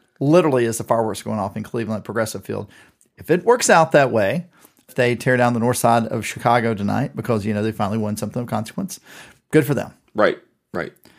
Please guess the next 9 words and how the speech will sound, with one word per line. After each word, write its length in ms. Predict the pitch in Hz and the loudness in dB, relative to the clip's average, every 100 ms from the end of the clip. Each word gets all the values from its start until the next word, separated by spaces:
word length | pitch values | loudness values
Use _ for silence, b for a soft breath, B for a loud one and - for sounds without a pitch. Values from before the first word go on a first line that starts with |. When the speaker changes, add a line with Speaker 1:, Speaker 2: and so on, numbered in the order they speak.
| b | b
Speaker 2:
Would 180 | - 123 | -4 -2
it 80 | 113 | 0
be 100 | 120 | 0
similar 460 | - 120 127 127 | 2 2 4 4
to, 80 | 113 | 4
like, 240 | 101 104 95 | 2 0 0
an 140 | 95 - | -4 0
Auburn 480 | 95 104 104 107 95 | 2 4 2 -2 0
fan 560 | 113 107 107 101 98 | 2 2 2 0 -4